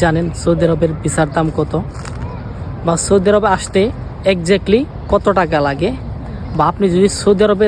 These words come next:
দালাল ছাড়া আসতে চান, সেই ক্ষেত্রে আপনার কত টাকা লাগবে? বা আপনি যদি সৌদি আরবে দালাল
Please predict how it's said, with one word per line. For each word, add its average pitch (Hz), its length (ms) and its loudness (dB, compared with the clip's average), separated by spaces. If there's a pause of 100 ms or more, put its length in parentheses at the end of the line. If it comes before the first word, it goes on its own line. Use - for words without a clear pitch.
(160)
দালাল 190 340 4
ছাড়া 170 200 2
আসতে 180 240 -4
চান, 160 140 0 (400)
সেই - 280 2
ক্ষেত্রে 185 300 0
আপনার 165 280 -2
কত 170 120 0 (100)
টাকা 151 240 -2
লাগবে? 135 260 -2 (640)
বা 165 80 2 (120)
আপনি 202 160 2 (100)
যদি 175 140 4 (100)
সৌদি 202 260 4
আরবে 196 220 2 (560)
দালাল 180 300 4